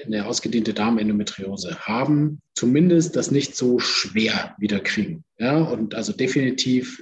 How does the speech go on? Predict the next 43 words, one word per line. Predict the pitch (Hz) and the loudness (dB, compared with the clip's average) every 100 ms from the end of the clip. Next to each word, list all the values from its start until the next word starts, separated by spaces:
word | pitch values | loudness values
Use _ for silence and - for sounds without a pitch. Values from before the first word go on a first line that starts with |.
| - | -6
nicht | 123 147 - | -2 -2 0
mehr | 131 123 123 127 - _ | 2 2 2 0 -6 _
in | 117 113 | -2 0
diesem | 127 131 | 2 4
Maße | 107 104 107 113 | 4 2 -2 -2
davon | 104 - 107 107 104 - | -4 -2 2 2 0 -4
betroffen | - 104 - 104 | -8 -8 -4 -4
sein | 85 85 90 87 | -2 -4 -6 -4
werden. | 92 - - _ - | -4 -6 -12 _ -6
Das | - | -2
heißt | 135 - | 0 2
zwar, | 135 | 2
dass | 123 - - _ _ _ - | 2 0 -8 _ _ _ -6
bei | |
zwanzig | 104 120 123 127 | -4 -2 0 -2
Prozent | 123 127 117 | -2 0 0
das | 110 | 0
theoretisch | 123 110 110 107 | 0 0 0 0
wiederkommen | 117 151 151 156 160 | 2 2 4 4 4
kann, | 160 160 165 | 4 4 4
aber | 117 | 2
meistens | 110 127 139 - 147 147 | 2 0 -2 0 0 0
ist | 139 | -4
es | - | -2
ja | 123 | -2
schon | 113 131 | 0 -2
auch | 127 | -4
so, | 127 131 | -4 -2
dass | 117 | 0
man | 117 | 2
noch | 113 107 | 0 0
vorher | - 117 117 | 0 0 0
bespricht, | 107 - 123 - | -4 -4 -6 -4
dass | 107 - | -4 -2
es | 110 | -4
schon | - 117 | -2 0
auch | 117 117 - _ _ _ - | -2 -8 -14 _ _ _ -18
Sinn | - 131 | -2 2
macht, | 139 135 - - | 2 0 -2 0
danach | 113 113 - | 0 0 -2
nochmal | 113 120 120 | -2 0 0
eine | 117 117 | 2 2
hormonelle | 117 120 120 120 123 | 2 2 0 0 -4